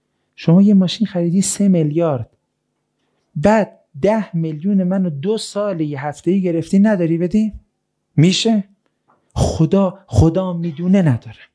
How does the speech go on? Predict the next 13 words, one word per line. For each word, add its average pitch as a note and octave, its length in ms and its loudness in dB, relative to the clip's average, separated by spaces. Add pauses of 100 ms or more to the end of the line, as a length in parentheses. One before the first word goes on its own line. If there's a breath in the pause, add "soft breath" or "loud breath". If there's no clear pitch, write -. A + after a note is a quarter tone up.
(920)
خیلی C#3+ 600 -4
این G2 200 -16
زشته - 560 -16 (420 soft breath)
که - 120 -2
آدم D3+ 560 -2 (320 soft breath)
برای D3 680 0
دروغ D#3 680 0
خودش E3 440 -4
کیو A3+ 300 -4
شاهد G#3+ 420 -2
بگیره؟ A3 420 -2 (500)
خدا B2+ 360 2
رو. - 80 -10